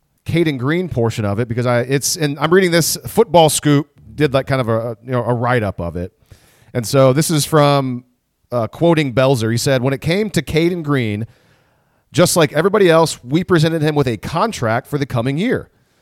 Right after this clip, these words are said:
He was still under contract with us. When he did respond with us, he basically said that he wanted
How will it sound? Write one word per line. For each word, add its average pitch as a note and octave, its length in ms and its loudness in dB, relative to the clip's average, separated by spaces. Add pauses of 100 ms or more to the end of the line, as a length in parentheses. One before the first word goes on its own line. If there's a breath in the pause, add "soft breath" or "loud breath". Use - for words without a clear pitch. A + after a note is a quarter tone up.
(380)
He D#3 120 2
was D#3+ 160 4
still G#3+ 340 2
under F3+ 180 0
contract E3+ 520 0
with E3 180 0
us. - 400 -8 (460)
When D#3+ 200 -2
he D#3+ 160 0
did F#3 240 4
respond B2+ 440 0
with A#2 120 -2
us, A#2 280 0
he C#3 80 0
basically F3 380 0
said D#3+ 240 -2
that C3+ 120 -4
he C#3 80 2
wanted C#3 460 0